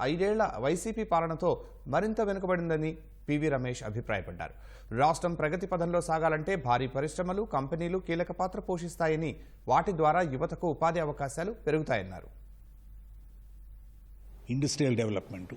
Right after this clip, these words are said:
Speaker 2: ఇండస్ట్రియల్ డెవలప్‌మెంట్‌కి ఇది వరకు వేసిన పునాదులు ఏదైతే ఉన్నాయో, వై-, విశాఖపట్నం చెన్నై కారిడారు,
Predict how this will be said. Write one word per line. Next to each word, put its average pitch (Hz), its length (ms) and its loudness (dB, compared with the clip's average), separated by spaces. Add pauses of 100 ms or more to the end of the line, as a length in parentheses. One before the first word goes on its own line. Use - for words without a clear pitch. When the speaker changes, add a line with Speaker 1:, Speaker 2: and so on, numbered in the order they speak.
(100)
Speaker 2:
ఇండస్ట్రియల్ 135 480 4
డెవలప్‌మెంట్‌కి 120 680 2
ఇది 135 160 6
వరకు 117 500 4 (640)
వేసిన 113 500 2 (460)
పునాదులు 131 340 6
ఏదైతే 120 300 2
ఉన్నాయో, 95 460 -2 (1040)
వై-, 107 280 2 (100)
విశాఖపట్నం 110 720 2
చెన్నై 107 340 0
కారిడారు, 98 560 -2